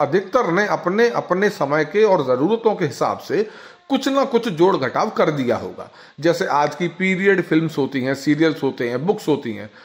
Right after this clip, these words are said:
उनमें भी होता रहता है, कुछ ना कुछ अपने हिसाब से लोग जोड़ घटाव कर देते हैं। आज उपलब्ध सैकड़ों राम कथाओं में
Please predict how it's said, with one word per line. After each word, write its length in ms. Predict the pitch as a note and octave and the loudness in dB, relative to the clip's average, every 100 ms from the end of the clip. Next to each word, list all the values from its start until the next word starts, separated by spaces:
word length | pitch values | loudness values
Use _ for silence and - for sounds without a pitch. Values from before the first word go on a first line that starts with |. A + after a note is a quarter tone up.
| - _ | -20 _
उनमें 280 | G#3 A#3 A#3+ | 0 2 2
भी 80 | A3+ | 4
होता 240 | D#3+ D#3 | 2 2
रहता 300 | B2+ G2+ F2+ | 0 -2 -6
है, 120 | F#2 | -10
कुछ 220 | - D#3+ | -8 -6
ना 140 | G3 G#3 | -4 -2
कुछ 200 | G3 E3+ | -2 -4
अपने 260 | D3 E3+ | -6 -2
हिसाब 320 | E3+ D3+ C3+ A#2+ | -2 0 -2 -2
से 100 | C3 | -2
लोग 260 | D#3 F#3 | -2 -4
जोड़ 200 | C3+ C#3 | 0 0
घटाव 260 | A#2 G#2+ F#3 | 0 -2 -4
कर 200 | A3 A3+ | -2 -2
देते 300 | D3+ G2+ F#2+ | -2 -6 -10
हैं। 120 | G2+ _ _ _ _ _ _ _ _ _ _ _ _ _ _ - | -20 _ _ _ _ _ _ _ _ _ _ _ _ _ _ -2
आज 280 | C3 F3+ | 0 0
उपलब्ध 460 | G3+ D3+ E3+ F3+ F#3 | -2 -2 0 0 -2
सैकड़ों 560 | - E3 F3+ F3+ G#3+ E3+ | -2 2 2 2 2 2
राम 220 | D3 D#3+ | 2 0
कथाओं 420 | D3+ C3+ C3 A#2 | -2 0 2 2
में 240 | F2+ F2+ | -2 -10